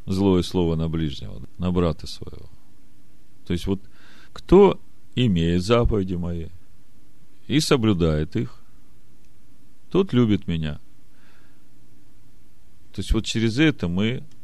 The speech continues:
показываем свою любовь. Каким образом? А тем, что мы уже не свою волю выбираем, а его.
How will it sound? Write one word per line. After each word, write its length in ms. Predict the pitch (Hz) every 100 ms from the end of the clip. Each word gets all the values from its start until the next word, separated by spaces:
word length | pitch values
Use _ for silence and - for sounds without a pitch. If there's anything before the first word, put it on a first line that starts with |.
| - - - -
показываем 600 | 98 - 117 113 104 92
свою 300 | - 95 98
любовь. 500 | 90 87 82 67 - - - - - - - - - - - - - - -
Каким 280 | 196 196 220
образом? 420 | 190 135 82 67 - - - - - - - - - - - - - - - -
А 120 | 110
тем, 160 | 151 196
что 160 | 175 185
мы 120 | 185
уже 180 | 175 170
не 100 | 180
свою 360 | - 185 196
волю 320 | 156 160 110 107
выбираем, 560 | 104 120 117 82 62 - - - - - -
а 80 | 160
его. 600 | 160 214 123 131 117